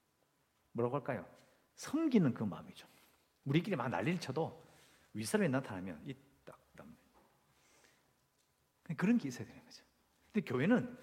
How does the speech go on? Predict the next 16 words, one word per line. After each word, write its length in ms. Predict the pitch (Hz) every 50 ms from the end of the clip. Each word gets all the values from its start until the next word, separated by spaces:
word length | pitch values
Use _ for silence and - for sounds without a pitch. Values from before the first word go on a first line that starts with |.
| - - - - - -
이 100 | - 285
세상 360 | 240 - - 147 - 220 247 285
사람들은 720 | - 330 311 302 240 185 180 151 135 127 110 101 - -
근데 240 | 135 127 110 110 107 -
교회가 340 | - - 117 127 190 226 311 -
특히 220 | - - 233 - 202
그런 220 | - 143 143 156
부분이 200 | 143 131 113 101
부족해요. 420 | - - 135 - 131 - - - - - _ _ _ _ _ _ _ _ _ _ - - -
이유는 300 | 117 110 123 156 180 165
그겁니다. 480 | - - - 101 101 101 - - - - - _ _ _ _ _ _ _ _ _ _ _ _ _ _ _ _ - _ _ - - - - - - - _ - - - - - - - -
그래서 160 | - 143 -
기독교의 320 | - 151 160 151 160 143
가장 580 | 123 139 135 147 143 131 127 120 - - - - - - - -
중요한 380 | - - 113 117 123 139 139 135
절기, 580 | 120 127 131 127 113 104 87 87 113 107 87